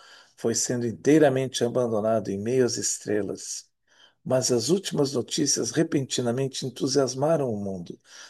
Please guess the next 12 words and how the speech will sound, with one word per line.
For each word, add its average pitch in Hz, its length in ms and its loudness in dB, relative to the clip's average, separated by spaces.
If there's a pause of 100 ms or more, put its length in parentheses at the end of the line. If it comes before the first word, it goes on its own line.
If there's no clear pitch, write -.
(180)
Todas 151 380 4
as 127 180 0
rádios 113 520 0
de 120 120 0
alta 143 240 4
frequência 127 680 0 (340)
começaram 139 680 4
a - 60 -10
receber 135 520 2
um 131 60 -2
novo 135 360 0
bip 139 420 -4